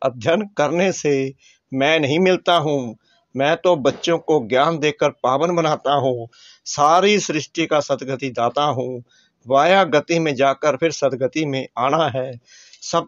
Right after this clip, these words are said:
तो सतयुग में नहीं आएंगे। यह ड्रामा बना हुआ है, जो कल पहले तुमको सिखाया था, जो चित्र बनवाए थे, वह अब बनवा रहे हैं।"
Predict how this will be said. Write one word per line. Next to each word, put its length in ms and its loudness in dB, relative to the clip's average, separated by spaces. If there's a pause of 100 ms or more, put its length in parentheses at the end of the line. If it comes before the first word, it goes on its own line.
तो 140 4
सतयुग 460 -2
में 100 -2
नहीं 260 -2
आएंगे। 560 -2 (540)
यह 180 4
ड्रामा 500 2
बना 260 2
हुआ 360 2
है, 340 -4 (220)
जो 140 2
कल 300 0
पहले 460 0
तुमको 420 -4
सिखाया 520 0
था, 360 -8 (800)
जो 600 2 (580)
चित्र 640 2 (320)
बनवाए 500 2
थे, 420 -2 (200)
वह 140 0
अब 500 -2 (260)
बनवा 420 2
रहे 220 0
हैं।" 280 -8